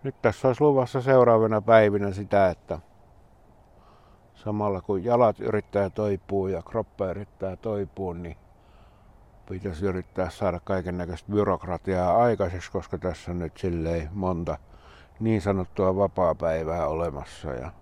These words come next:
pakko yrittää saada edistettyä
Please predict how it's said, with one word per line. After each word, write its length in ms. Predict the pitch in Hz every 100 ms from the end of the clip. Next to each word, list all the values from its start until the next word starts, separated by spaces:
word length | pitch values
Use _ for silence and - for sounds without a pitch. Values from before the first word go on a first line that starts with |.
| - - - - - - - - - - - - - - - - - - - - - - - - - - - - - - - - - - -
pakko 320 | 110 104 -
yrittää 440 | 92 87 - 98 87
saada 320 | - 98 87
edistettyä 840 | 85 92 85 - 90 - 92 82